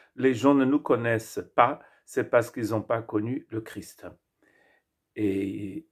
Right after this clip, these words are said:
ici, il va déclarer que nous sommes en fait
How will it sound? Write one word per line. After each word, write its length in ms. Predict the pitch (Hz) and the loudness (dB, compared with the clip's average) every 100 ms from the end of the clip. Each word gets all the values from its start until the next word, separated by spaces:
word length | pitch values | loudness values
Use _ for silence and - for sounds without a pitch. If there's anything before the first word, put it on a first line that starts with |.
| _ | _
ici, 540 | 110 107 - 147 220 - | -4 0 4 4 4 -4
il 180 | 120 107 | -6 2
va 200 | 117 113 | 6 6
déclarer 680 | 104 156 160 139 113 147 147 | 6 4 6 2 4 0 2
que 100 | 127 | 0
nous 180 | 123 | 2
sommes 600 | 123 - 202 247 135 107 - | -2 4 6 6 2 -2 -4
en 120 | - 110 | -8 -6
fait 420 | - 117 113 - | 0 0 0 -4